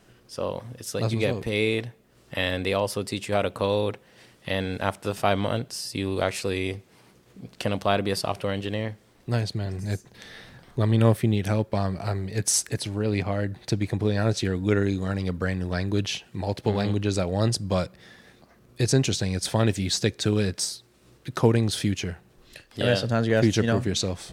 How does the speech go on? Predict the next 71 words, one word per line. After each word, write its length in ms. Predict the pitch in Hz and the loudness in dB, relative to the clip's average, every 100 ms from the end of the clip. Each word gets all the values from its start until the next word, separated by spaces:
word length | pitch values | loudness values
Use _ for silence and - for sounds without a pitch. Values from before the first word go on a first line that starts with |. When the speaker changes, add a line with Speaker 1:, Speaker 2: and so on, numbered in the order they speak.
| 165 | -2
Speaker 3:
you 100 | 127 | 4
gotta 240 | 120 117 113 | 6 6 4
take 220 | - 123 | 4 2
the 100 | 104 | 4
risk. 220 | 113 123 | 4 4
You 80 | 110 | 2
know, 80 | 110 | 0
sometimes 500 | - 113 113 113 113 | 0 2 2 2 2
you 60 | |
never 200 | 113 110 | 2 2
know. 320 | 110 117 113 113 - | 2 4 2 0 -2
Speaker 2:
Take 160 | - 113 | 2 4
a 60 | |
bet 160 | 117 135 | 6 6
on 120 | 117 | 6
yourself. 360 | 98 101 92 98 | 2 0 -2 -2
A-, 100 | 101 | -2
absolutely. 640 | 107 101 113 120 107 95 | -2 -2 0 2 2 2
I, 220 | 92 92 | 0 -2
I 20 | |
think 240 | 95 117 110 | 0 2 2
at 100 | 104 | 2
the 80 | 117 | 4
end 120 | 117 | 4
of 40 | |
the 80 | 107 | 2
day, 200 | 104 117 | 2 2
no 100 | 107 | 2
matter 220 | 92 92 | 0 -2
what 260 | 92 104 - | -2 -2 -2
you 80 | 101 | 0
do, 240 | 107 120 | 2 2
if, 220 | 92 - - - - | 0 -6 -18 -20 -18
if 100 | - | -4
you 80 | 110 | -2
come 180 | 110 113 | 0 2
at 140 | 117 | 2
something 380 | 110 120 127 123 | 2 0 0 0
with 100 | 104 | 0
the 80 | - | -2
discipline 560 | 90 101 - - 107 104 | -2 -2 -2 0 0 0
and 140 | 95 | 0
the 80 | 95 | -2
ability 380 | 92 98 101 95 | -2 0 0 0
to 80 | |
go 260 | 95 98 98 | 0 0 0
day 200 | 95 95 | 0 0
to 100 | 98 | 0
day 260 | 90 95 104 | 0 0 0
and 140 | 98 | 0
say, 120 | 95 | -2
"Hey, 200 | 90 104 | -2 0
I'm 220 | 101 92 90 | 0 0 -2
doing 260 | 98 101 | -2 0
this. 160 | 110 101 | 0 0
I 80 | 87 | -2
signed 200 | 95 90 | -4 -6
a 60 | |
contract 380 | - 98 95 95 | -6 -4 -2 -2
with 100 | 98 | -2
myself. 380 | 95 90 98 98 | -4 -4 -4 -6
I'm 140 | 98 92 | -6 -2
going 240 | 101 95 | -2 -2
for 220 | - 101 | -4 -6
it. 60 | 98 | -4
This 100 | 92 | -4
is 60 | |
what 120 | 98 95 | -4 -4
I'm 80 | |
gonna 160 | 92 90 | -4 -4
do." 300 | 95 117 101 | -4 -2 -4